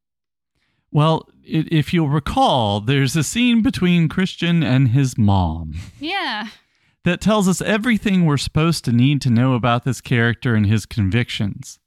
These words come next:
Speaker 1: I guess the writers forgot about that. Because no, that's not what would happen. Not when you have that much of a base. When the most traumatic thing that happened to you involved you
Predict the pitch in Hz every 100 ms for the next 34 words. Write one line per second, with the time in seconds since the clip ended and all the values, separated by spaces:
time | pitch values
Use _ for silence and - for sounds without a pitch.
0 | _ _ _ _ _ _ _ _ _ _
1 | _ _ _ _ _ _ _ _ 120 123
2 | 160 160 - 139 131 123 123 107 - -
3 | 110 92 101 - 110 - - - - _
4 | _ _ _ _ 143 123 165 143 180 185
5 | 196 127 98 143 151 151 147 170 - 156
6 | 151 151 143 120 147 180 - 101 92 -
7 | _ _ _ 156 170 180 208 196 175 175
8 | 139 117 147 160 160 165 - 151 131 95
9 | 120 90 92 - - - _ _ _ _
10 | _ _ _ _ _ _ _ _ _ -
11 | 131 135 131 131 151 170 - 156 139 143
12 | 160 - 147 139 131 117 147 156 156 127
13 | 127 107 107 104 104 - 117 104 117 131
14 | 143 151 131 - 117 120 120 120 120 117